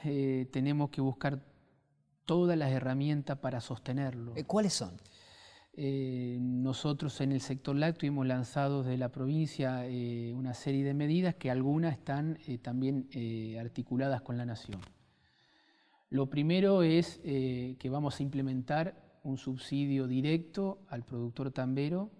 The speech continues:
Speaker 1: eh, una especie, eh, en una ecuación de cuatrocientos pesos por vaca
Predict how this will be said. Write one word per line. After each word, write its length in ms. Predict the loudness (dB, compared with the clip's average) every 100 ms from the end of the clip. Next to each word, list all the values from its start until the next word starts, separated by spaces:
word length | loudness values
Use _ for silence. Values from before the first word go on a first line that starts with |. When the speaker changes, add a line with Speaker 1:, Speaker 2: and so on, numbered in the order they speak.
| -12
Speaker 1:
eh, 180 | -8 -6
una 160 | -4 -6
especie, 500 | -4 -6 -6 -8 -10
eh, 60 | -10 -10
en 280 | -8 -2
una 140 | 0 0
ecuación 460 | -2 -6 -4 -4
de 100 | -4
cuatrocientos 720 | -4 -6 -6 -4 -2 -2 -4
pesos 340 | -4 -4 -4 -6
por 160 | -4
vaca 380 | -2 -4 -4 -12